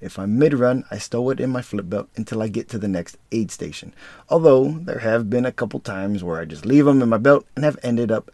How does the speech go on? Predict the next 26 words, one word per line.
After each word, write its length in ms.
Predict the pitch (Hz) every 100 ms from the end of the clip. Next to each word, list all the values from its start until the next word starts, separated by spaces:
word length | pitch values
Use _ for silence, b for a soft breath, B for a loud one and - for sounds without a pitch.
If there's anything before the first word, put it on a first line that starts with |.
| -
accidentally 600 | - 104 98 98 92 92
washing 480 | 85 95 - 85
them. 220 | 67 58 - - _ _ _ - _
I 60 | 98
bring 360 | 104 160 170
this 220 | 156 143
up 140 | 85 -
because 300 | 90 85 90
as 140 | 90
new 240 | 104 135 147
runners, 480 | 113 82 - - - _
our 240 | 104 131 139
goal 340 | 113 98 87 -
is 160 | 82 -
always 340 | 107 113 120
to 100 | -
cross 300 | 110 95 90
the 140 | - 87
finish 340 | - 131 120
line 240 | 127 127 -
of 180 | -
our 100 | 123
half 340 | 113 104 95 -
or 100 | 98
full 280 | - - 90
marathon 580 | 90 82 82 - 87